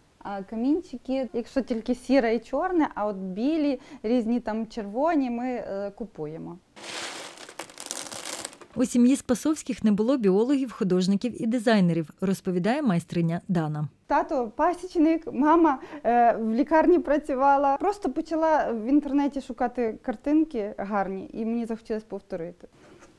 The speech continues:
Speaker 1: Так, мох приходить ось такими пластами. Ми його обтрушуємо, бо на ньому всякі бувають гілочки з природи. Приміряємо по розміру нашої картинки.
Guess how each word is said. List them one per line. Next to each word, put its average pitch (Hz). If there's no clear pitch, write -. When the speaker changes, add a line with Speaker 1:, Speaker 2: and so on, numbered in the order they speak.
Speaker 1:
Так, 170
мох 247
приходить 202
ось 196
такими 190
пластами. 226
Ми 226
його 220
обтрушуємо, 226
бо 202
на 214
ньому 226
всякі 202
бувають 185
гілочки 311
з 302
природи. 294
Приміряємо 262
по 220
розміру 202
нашої 208
картинки. 202